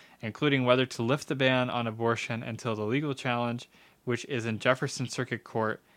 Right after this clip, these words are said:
is resolved. That comes a week after the November eighth election, in which voters will be asked to decide on a ballot measure declaring the state constitution, uh, contains no right to abortion,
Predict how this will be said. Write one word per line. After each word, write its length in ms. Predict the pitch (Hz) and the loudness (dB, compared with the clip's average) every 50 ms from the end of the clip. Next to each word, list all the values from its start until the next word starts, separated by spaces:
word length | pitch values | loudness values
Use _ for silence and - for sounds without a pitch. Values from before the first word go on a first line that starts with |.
| _ _ _ - | _ _ _ -8
is 180 | - 120 107 107 | -6 -6 -4 -4
resolved. 520 | 101 98 107 101 98 98 98 - - - _ _ _ _ _ _ _ _ _ - - - - _ - | -4 0 2 2 2 2 0 -4 -8 -16 _ _ _ _ _ _ _ _ _ -20 -20 -20 -20 _ 2
That 160 | - 127 127 | 2 2 8
comes 220 | - 131 127 120 | 8 6 6 8
a 80 | 120 110 | 2 2
week 240 | 113 131 151 143 - - | 4 4 2 2 2 2
after 340 | 131 135 156 170 - - 175 160 | 4 4 4 4 2 2 2 2
the 160 | 151 147 139 | 4 2 2
November 440 | 135 135 131 131 139 131 127 123 - - | 2 2 4 4 4 4 4 2 0 2
eighth 240 | 135 143 175 180 - | 2 2 2 2 2
election, 500 | 160 139 131 123 120 - - 120 117 127 - - - - - - | 4 6 6 6 6 4 -4 -4 -4 -4 -8 -14 -20 -20 -10 -4
in 40 | 131 | -2
which 140 | 120 117 - | -2 -2 -2
voters 400 | 123 117 120 143 180 196 180 170 | 0 4 4 6 6 4 2 0
will 80 | 156 | -2
be 120 | 135 131 117 | 0 2 4
asked 240 | 113 117 117 - | 4 2 2 2
to 80 | - 123 | -4 -6
decide 420 | 117 113 - - 113 107 107 107 | -6 -6 -2 0 0 0 0 -2
on 80 | 104 104 | -4 -10
a 60 | 104 | -8
ballot 360 | - - 143 180 190 180 165 | -2 2 4 6 6 6 4
measure 420 | 143 135 131 127 120 123 123 120 - - - - - | 4 4 4 4 4 2 -2 -2 -4 -8 -20 -16 -4
declaring 640 | - 117 - - 147 143 143 139 139 139 143 151 | -4 -4 -2 4 4 6 6 6 4 2 0 -2
the 120 | 147 135 113 | -2 -6 -6
state 560 | - - - 139 127 127 127 - - - 143 | -6 -2 2 4 4 4 4 2 -2 -6 -4
constitution, 840 | 131 131 127 127 - 127 - - 147 147 - - 113 104 101 104 110 _ - - - _ _ _ - | -2 -2 -2 -2 -4 -6 -2 0 0 0 0 -2 -4 -4 -6 -6 -10 _ -18 -20 -20 _ _ _ -4
uh, 400 | - 120 113 110 110 110 107 107 | 0 0 2 2 2 2 2 0
contains 480 | - - 113 107 - 123 117 110 - 120 | -2 -4 -8 -4 -2 -2 -2 -2 -2 0
no 160 | 117 127 143 | 2 2 4
right 260 | 147 139 127 117 - | 6 6 4 4 4
to 140 | - - 123 | 2 -2 -2
abortion, 580 | 113 104 110 107 101 95 - - 110 101 104 | 0 0 0 0 -2 -2 -2 -6 -6 -6 -8